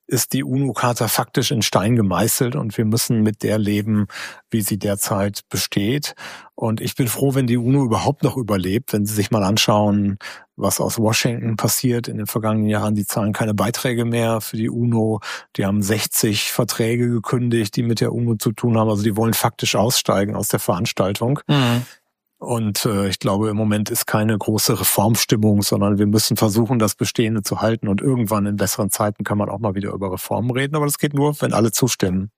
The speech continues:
Speaker 1: So ist
Speaker 2: Mhm.
Speaker 1: es.
Speaker 2: Mhm. Ein zentrales Thema ist,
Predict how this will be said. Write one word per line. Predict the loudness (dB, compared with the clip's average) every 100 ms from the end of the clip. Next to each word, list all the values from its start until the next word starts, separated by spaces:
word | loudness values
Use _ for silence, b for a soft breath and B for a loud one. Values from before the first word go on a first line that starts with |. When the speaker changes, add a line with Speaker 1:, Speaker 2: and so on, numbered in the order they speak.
| _
Speaker 1:
So | -2
ist | 0
Speaker 2:
Mhm. | 2
Speaker 1:
es. | -2 -6 _ _
Speaker 2:
Mhm. | -2 -2 -2 -4 -8 _ _ _ B B B B B B B B _
Ein | -4 -2 -2 -4 -6
zentrales | -4 0 0 2 2 2 0
Thema | 0 2 2
ist, | 2 -2